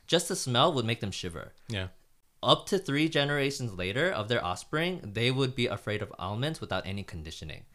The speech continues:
Speaker 1: So there,
Speaker 2: Wow.
Speaker 1: there could be a gen-, there c-, I mean, like, there's some proof, right, that there's a genetic component to your,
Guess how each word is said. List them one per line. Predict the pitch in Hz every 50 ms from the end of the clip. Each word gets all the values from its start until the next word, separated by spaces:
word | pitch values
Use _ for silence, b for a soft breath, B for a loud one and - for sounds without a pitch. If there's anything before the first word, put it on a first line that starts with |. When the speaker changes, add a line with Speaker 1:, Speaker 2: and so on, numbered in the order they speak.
| B B B B B B B B -
Speaker 1:
So | 87 147 131
there, | 107 95 131 147 160 160 156 -
Speaker 2:
Wow. | - 107
Speaker 1:
there | 123 131 135
could | 135 - 165 156 -
be | 180 180
a | 160
gen-, | 131 - - - -
there | - 127 123 139 151 -
c-, | - - 135 131
I | - 139
mean, | 156 185 175 147 - - - - - - - -
like, | 104 110 104 92 87 -
there's | 147 160 156 156 - - - _ -
some | - - - 160 180 185
proof, | - - 185 175 - -
right, | 95 110 135 131 - 87 98
that | - 101 104 -
there's | 104 107 104
a | 98
genetic | 90 - - 95 92 101 117 139 131
component | - - 95 - - 104 92 101 127 156 160 - -
to | - -
your, | 95 95 98 98 92 90 92 -